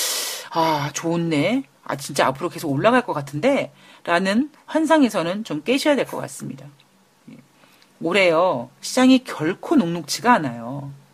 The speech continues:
그게 종목들 움직이는 거 보면은 압니다. 그러니까 여러분들께서 뭐, 뭐,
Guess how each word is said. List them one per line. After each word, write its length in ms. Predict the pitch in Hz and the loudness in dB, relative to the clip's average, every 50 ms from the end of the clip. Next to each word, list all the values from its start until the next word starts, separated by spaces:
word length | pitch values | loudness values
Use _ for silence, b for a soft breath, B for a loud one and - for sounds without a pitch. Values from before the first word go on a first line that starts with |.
| _ _ _ - - - - _ _ _ _ _ b b b b b b b b b b b b | _ _ _ -20 -20 -20 -20 _ _ _ _ _ b b b b b b b b b b b b
그게 400 | - 175 180 240 262 202 131 - | -4 2 6 6 6 6 4 0
종목들 600 | - 196 190 220 254 320 320 320 - 311 294 269 | -2 2 6 6 8 8 6 6 4 4 6 6
움직이는 520 | 226 170 165 170 - 233 - 233 214 196 | 6 2 0 -2 -2 0 0 2 2 0
거 80 | 180 175 | -2 -6
보면은 400 | 151 - 151 147 151 180 196 160 | -8 -6 -4 -4 -2 -2 -2 -2
압니다. 400 | 113 - 117 117 - - - - - - _ _ _ _ _ _ _ _ _ _ _ _ 160 139 135 135 _ _ _ _ _ _ _ _ _ b b b b b b b | -2 -2 -4 -8 -10 -12 -16 -20 -20 -20 _ _ _ _ _ _ _ _ _ _ _ _ -20 -20 _ _ _ _ _ _ _ _ _ _ _ b b b b b b b
그러니까 140 | b 185 170 | b 2 4
여러분들께서 840 | 156 170 180 202 190 180 170 - 165 156 156 214 202 160 117 - - b b b b b b b b b b b | 4 4 4 2 0 -4 -4 -4 -2 2 4 6 6 6 4 2 -4 b b b b b b b b b b b
뭐, 380 | - 175 165 156 147 - - - _ _ _ _ _ _ _ _ _ _ _ _ _ _ | 2 4 4 4 4 0 -4 -10 _ _ _ _ _ _ _ _ _ _ _ _ _ _
뭐, 400 | - 156 156 151 147 143 143 - | -6 -2 0 0 0 0 -2 -6